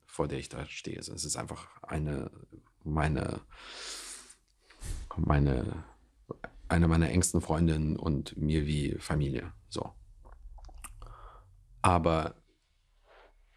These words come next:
und ich bleibe es jetzt auch, weil die Partei gibt mir auch seit dem siebten Oktober keinen Grund, da nicht mehr Mitglied zu sein. Wenn sie mir den Grund geben würde, wäre ich nicht mehr Mitglied. Tun sie aber nicht.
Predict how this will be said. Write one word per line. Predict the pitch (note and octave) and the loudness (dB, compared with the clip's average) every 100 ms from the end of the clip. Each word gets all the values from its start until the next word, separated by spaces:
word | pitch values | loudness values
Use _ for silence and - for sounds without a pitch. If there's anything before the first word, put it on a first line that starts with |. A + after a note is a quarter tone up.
| - - - - A2+ | -20 -20 -20 -2 2
und | |
ich | A2 - | 2 2
bleibe | G2 E3 F3+ | 0 2 0
es | C3 - | 0 0
jetzt | F2 - | -2 -2
auch, | - - - _ _ - | -6 -8 -10 _ _ -10
weil | D#2+ | -8
die | - - | -8 -10
Partei | - E2+ - C#3+ F#2+ | -4 -4 -4 -2 0
gibt | F#2 F#2 - | 0 -2 2
mir | F#2+ G#2 G#2 - _ _ - | 4 4 2 -4 _ _ -4
auch | - C#3+ | 2 2
seit | - B2+ B2+ | 2 0 2
dem | A#2+ | 0
siebten | A2 A#2 - | 0 -2 -2
Oktober | A2 G#2+ - F#3+ F2+ | -2 -2 0 2 2
keinen | - - F#2 G#2 | 0 0 4 4
Grund, | - G#2 C#3+ - - _ _ _ _ | 4 4 4 2 -4 _ _ _ _
da | F#2 F#2 F2+ | -2 2 4
nicht | F#2 G#2 - | 4 2 2
mehr | F#2 | 2
Mitglied | G2 C#3+ - D#2+ | 4 2 0 0
zu | - D#2+ | -2 -4
sein. | G#1+ - - _ _ _ _ _ - - - - - - - - - - | -4 -6 -10 _ _ _ _ _ -20 -20 -20 -20 -20 -20 -20 -20 -16 2
Wenn | G#2+ C#3 | 6 6
sie | C3 C#3 | 6 6
mir | C3+ B2+ | 6 4
den | A#2+ A#2+ | 4 4
Grund | C#3 D3 - | 4 2 2
geben | F3 E3 A#2+ | 2 4 6
würde, | A#2+ B2 D#3+ - | 6 4 0 0
wäre | A2+ A#2 | 0 2
ich | B2+ | 0
nicht | A#2 | -2
mehr | A2 | -2
Mitglied. | B2+ - - - | -2 -6 -14 -6
Tun | - E3 | 2 4
sie | C3 | 4
aber | G2+ - | 2 -2
nicht. | - | -10